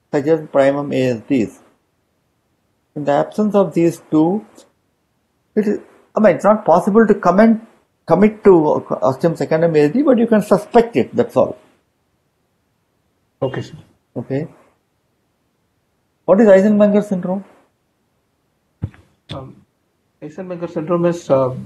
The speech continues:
Speaker 2: uh, presence of severe pulmonary artery hypertension leading on to, uh, reversal of, uh, shunt at the atrial, ventricular, or at the greater arterial level, sir.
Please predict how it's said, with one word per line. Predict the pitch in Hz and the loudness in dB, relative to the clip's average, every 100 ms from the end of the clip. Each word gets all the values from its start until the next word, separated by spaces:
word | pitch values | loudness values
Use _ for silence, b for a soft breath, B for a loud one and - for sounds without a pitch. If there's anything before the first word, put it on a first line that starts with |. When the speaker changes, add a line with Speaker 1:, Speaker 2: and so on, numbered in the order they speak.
| - | -16
Speaker 2:
uh, | - 143 135 | -12 -10 -6
presence | - 147 180 175 | -4 -2 0 2
of | 165 170 | 0 2
severe | 151 151 175 | 0 4 2
pulmonary | 175 139 151 165 | 4 0 2 2
artery | 151 135 127 156 | 2 2 0 -2
hypertension | 147 135 147 139 135 151 | 0 0 -2 -4 -4 -4
leading | 147 156 156 | 0 2 2
on | 151 147 | 0 0
to, | 156 143 131 | -2 0 0
uh, | 123 - B B | -2 -4 B B
reversal | 143 143 170 - 165 | 0 2 2 2 2
of, | 151 147 - | 2 0 0
uh, | 127 120 | 0 0
shunt | 123 147 165 180 | 0 0 0 -2
at | 151 131 | -4 -2
the | 135 | -2
atrial, | 151 151 151 165 170 196 - | 0 0 0 2 2 0 -4
ventricular, | 143 143 156 156 156 175 - | -6 -4 -4 0 2 2 0
or | 156 143 147 | -2 -2 -2
at | 143 | -2
the | 160 156 | 0 2
greater | 151 139 143 147 | 2 0 2 2
arterial | 131 131 135 | 0 0 -4
level, | 123 117 | -4 -6
sir. | 117 - | -10 -16